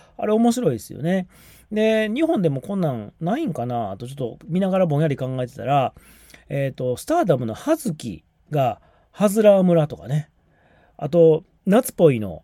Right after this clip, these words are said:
僕の大好き夏ポイの、えー、せん、ファンは、えー、ポイ族とか言ったりしますよね。ああいうのを、その、日本の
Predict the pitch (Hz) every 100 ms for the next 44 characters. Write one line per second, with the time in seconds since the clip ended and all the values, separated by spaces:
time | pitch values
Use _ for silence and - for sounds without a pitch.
0 | - 143 139 160 165 156 - 139 226 -
1 | 143 107 95 82 - - _ _ 131 120
2 | 110 101 - 135 123 127 156 123 139 202
3 | 147 _ - 117 - 160 170 151 - -
4 | _ _ _ - 101 - - _ - 135
5 | 107 101 131 113 101 98 90 - 262 370
6 | 415 403 381 170 131 113 123 123 120 113
7 | 180 165 165 165 156